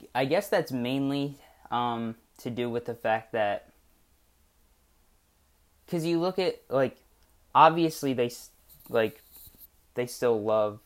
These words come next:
like, the band still loves playing their older stuff, but I, I think that they really, like,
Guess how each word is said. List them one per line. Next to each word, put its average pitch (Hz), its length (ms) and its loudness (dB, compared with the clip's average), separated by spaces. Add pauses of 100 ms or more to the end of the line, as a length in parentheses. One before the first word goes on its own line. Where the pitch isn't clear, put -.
like, 113 180 -4
the 127 80 -4
band 147 300 -2
still 120 220 -2
loves 117 320 -2
playing 113 540 -8 (560)
their 117 180 2
older 117 320 2
stuff, 120 560 -2
but 107 320 -2 (1200)
I, 131 360 2 (640)
I 139 80 0
think 160 360 -6
that 131 420 2 (1200)
they 143 140 4
really, 127 520 0
like, 113 340 -2